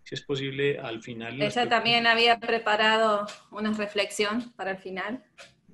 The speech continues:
Speaker 1: Perfecto. Entonces, ah, iniciamos con la presentación, eh, nuestras profesoras en formación. Tenemos diez minutos a partir de este instante.
Speaker 2: Bueno, muchísimas gracias.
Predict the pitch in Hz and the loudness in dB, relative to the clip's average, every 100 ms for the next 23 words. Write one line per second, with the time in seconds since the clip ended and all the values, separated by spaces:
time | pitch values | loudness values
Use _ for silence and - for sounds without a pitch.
0 | - - - - _ - _ _ 104 98 | -20 -18 -20 -20 _ -20 _ _ -12 -10
1 | 90 85 - 104 135 143 214 - - 165 | -12 -14 -16 -12 -6 -2 -2 -2 -2 0
2 | 165 165 165 170 208 - 196 165 165 165 | 0 2 2 0 0 -2 0 0 0 -2
3 | 165 156 160 160 160 165 165 - - - | -2 -2 0 -2 -2 -4 -6 -10 -20 -20
4 | - 170 185 190 196 190 185 165 - 151 | -10 -2 0 2 0 0 0 -2 -2 -2
5 | 147 165 147 151 156 185 196 165 156 143 | -2 -2 0 2 2 0 -2 0 2 2
6 | 139 233 226 175 156 185 175 190 190 185 | 2 0 2 0 2 0 0 0 2 0
7 | - 185 190 196 202 - 165 165 _ _ | -2 -2 0 0 0 0 -2 -2 _ _
8 | 127 143 131 - 147 156 156 - 151 - | -4 -4 -2 -2 -2 -2 -4 -6 -8 -6
9 | 87 - - - _ _ _ _ _ - | -10 -12 -20 -20 _ _ _ _ _ -20
10 | - - - 196 185 165 170 - - 190 | -20 -20 -16 -6 -4 -4 -8 -16 -16 -14
11 | 208 - 208 196 180 170 - - | -12 -10 -8 -6 -6 -8 -14 -20